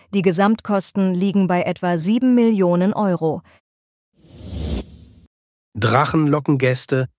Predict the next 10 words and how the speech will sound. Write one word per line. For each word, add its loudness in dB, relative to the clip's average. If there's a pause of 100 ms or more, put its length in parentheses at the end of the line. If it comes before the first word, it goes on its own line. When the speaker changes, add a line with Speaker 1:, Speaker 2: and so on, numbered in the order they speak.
(100)
Speaker 2:
nach 0
Langeoog -2
und -2
Wangerooge. -2 (600)
Am -2
Wochenende 0
haben 0
hunderte -2
bunte -2
Drachen -2